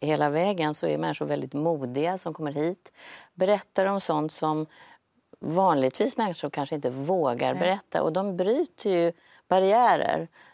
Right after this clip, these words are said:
Speaker 1: Nu har det handlat om ensamhet, och det är ju skämmigt att tala om
Speaker 2: Mm.
Speaker 1: att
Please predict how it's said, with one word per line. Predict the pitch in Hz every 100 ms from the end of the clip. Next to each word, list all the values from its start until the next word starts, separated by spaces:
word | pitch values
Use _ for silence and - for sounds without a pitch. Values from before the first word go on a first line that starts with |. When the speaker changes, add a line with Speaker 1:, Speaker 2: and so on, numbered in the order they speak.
| _
Speaker 1:
Nu | - 180
har | 196
det | 202
handlat | 196 165 160
om | 160
ensamhet, | 156 143 147 139 180 165 -
och | 156
det | 220
är |
ju | 277
skämmigt | 175 - 226 170 202 262 -
att | 165 156 -
tala | 170 156
om | 135 127
Speaker 2:
Mm. | 135
Speaker 1:
att | 135 -